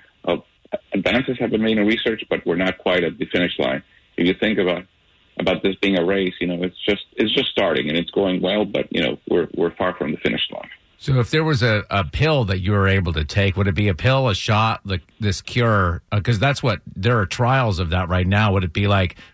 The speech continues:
Speaker 2: "Oh, I have coronavirus, pop a pill, three days"? Like, what is the
Speaker 1: At this point in time, the drugs being developed are for people with very advanced disease, with very severe disease,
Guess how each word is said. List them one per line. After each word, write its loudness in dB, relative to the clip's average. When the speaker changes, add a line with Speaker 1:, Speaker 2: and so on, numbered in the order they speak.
Speaker 2:
"Oh, 2
I 2
have 0
coronavirus, 2
pop -2
a -6
pill, 2
three 0
days"? 0
Like, -2
what 2
is 2
the 0
Speaker 1:
At 4
this 0
point 2
in -2
time, -2
the 0
drugs -2
being 0
developed 0
are -2
for -10
people -2
with -2
very 0
advanced -2
disease, 0
with 2
very 2
severe 0
disease, -2